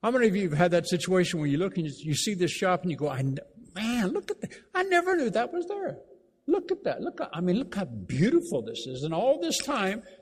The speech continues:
this thing's been, like, right on the street that you go down every single day that is full of beauty. It's full of incredible stuff, but you've never seen it because you're moving too fast.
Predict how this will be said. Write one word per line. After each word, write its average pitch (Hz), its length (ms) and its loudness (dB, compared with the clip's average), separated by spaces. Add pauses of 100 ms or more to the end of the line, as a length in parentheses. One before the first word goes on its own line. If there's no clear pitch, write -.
(120)
this 160 160 -6
thing's 196 260 -2
been, 180 200 -4
like, 165 260 -6
right 196 240 -4
on 262 120 -6
the 247 80 -8
street 226 280 -6
that 165 160 -10
you 208 60 -6
go 180 120 0
down 165 220 -2 (100)
every 254 320 2
single 202 360 -4
day 165 420 2 (500)
that 165 100 4
is 151 160 -2 (120)
full 285 200 8
of 233 140 2
beauty. 160 460 6
It's - 200 -2
full 285 160 2
of 247 120 0
incredible 220 920 0
stuff, 202 360 2 (340)
but 180 240 0
you've 202 160 -2
never 170 320 2
seen 160 260 0
it 170 80 -4
because 165 340 -2
you're 156 80 -6
moving 147 300 -2
too - 120 -12
fast. - 500 -8